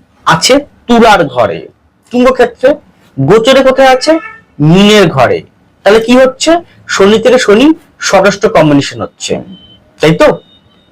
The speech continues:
আবার যদি বিচার করি, কর্কট, কর্কটে বৃহস্পতি ঢুকেছে তুঙ্গক্ষেত্রে,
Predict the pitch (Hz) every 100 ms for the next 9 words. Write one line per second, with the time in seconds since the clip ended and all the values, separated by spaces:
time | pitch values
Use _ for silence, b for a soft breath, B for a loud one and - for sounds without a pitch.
0 | _ _ _ _ _ B B B B B
1 | - _ _ - 226 262 262 285 254 240
2 | 269 254 254 254 - - 254 - _ _
3 | _ - 214 220 233 247 165 170 226 220
4 | 247 220 226 233 226 240 247 _ - 226
5 | 226 233 226 -